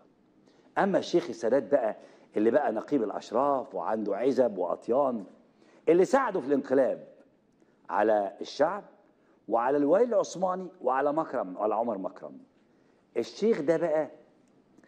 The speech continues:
كان راجل ثري جدا. بعد ما مات محمد علي، صادر فلوسه وأمواله لصندوق تحيا مصر، سوري، تحيا محمد علي. مش بس كده، ده هدد مراته إنه هيغرقها في النيل لو ما قالتلوش فين مكان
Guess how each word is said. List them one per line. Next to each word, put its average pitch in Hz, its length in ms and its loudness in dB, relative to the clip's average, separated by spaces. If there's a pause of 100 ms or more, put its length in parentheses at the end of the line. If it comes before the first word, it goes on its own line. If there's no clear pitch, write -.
(220)
كان 123 140 2
راجل 135 300 2
ثري 123 280 -2
جدا. 85 520 -4
بعد 160 260 0
ما 147 140 0
مات 170 380 -6 (340)
محمد 135 380 -2
علي، 120 180 -2
صادر 107 260 -2
فلوسه 87 480 -10 (140)
وأمواله 127 600 0 (300)
لصندوق 107 400 -2
تحيا - 240 -6
مصر، - 300 -10 (200)
سوري، 98 240 2
تحيا 101 240 -8
محمد 92 300 -6
علي. 73 220 -10 (1500)
مش 113 140 2
بس 190 260 2
كده، 156 260 2
ده 95 160 0
هدد 139 380 0
مراته 135 360 -2
إنه 120 140 0
هيغرقها 110 500 2
في 110 100 -10
النيل 98 380 -6 (880)
لو 110 220 6
ما 110 360 -2 (200)
قالتلوش 117 600 0
فين 151 340 0
مكان 147 480 -2